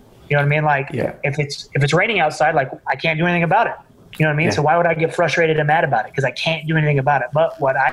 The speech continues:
Speaker 1: can do is I can do stuff inside, or I
Speaker 2: Yeah.
Speaker 1: can work on schoolwork, or I can always
Speaker 2: Yeah.
Speaker 1: find a way to just move, move forward. And
Speaker 2: Yeah.
Speaker 1: so, yeah. Um, and then having confidence, like you were saying before, it's like,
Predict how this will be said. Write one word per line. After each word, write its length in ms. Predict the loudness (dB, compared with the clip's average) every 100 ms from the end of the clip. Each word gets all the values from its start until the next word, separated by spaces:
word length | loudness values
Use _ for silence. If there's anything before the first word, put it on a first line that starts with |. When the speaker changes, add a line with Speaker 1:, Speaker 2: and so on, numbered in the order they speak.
| -2
Speaker 1:
can 340 | -2 0 0
do 200 | -2 -4 -6 -10 -8
is 140 | -4 0
I 100 | -2
can 220 | 0 0
do 120 | 2
stuff 280 | 2 0 0
inside, 360 | -2 0 0 -2 -6 _ _
or 140 | 0 2
I 60 |
Speaker 2:
Yeah. 120 | 2 0
Speaker 1:
can 180 | 0 -2
work 180 | -4 -6 _ 0
on 500 | 2 2 2 0 -6
schoolwork, 540 | 0 2 2 0 -2
or 240 | 0 0 -2 -6 -6
I 80 | -2
can 100 | 0
always 260 | 0 0
Speaker 2:
Yeah. 60 | 0
Speaker 1:
find 180 | 0 0
a 40 |
way 200 | 0 0
to 100 | -4
just 340 | -2 0 0 0
move, 220 | 0 2 2
move 200 | 2 0
forward. 720 | -8 -12 -2 0 0 -2 -10 -20 -20 -8 -2
And 100 | 0
Speaker 2:
Yeah. 60 |
Speaker 1:
so, 80 | 2
yeah. 260 | 2 2 0 -6 _ _
Um, 340 | 0 2 0 -4 -14 _ _
and 100 | -4
then 140 | -2 0
having 280 | 0 0 -2
confidence, 540 | 0 2 2 -2 0
like 140 | 0
you 60 | 0
were 40 |
saying 220 | 0 0 0
before, 320 | 0 2 2
it's 100 | 2
like, 260 | 0 0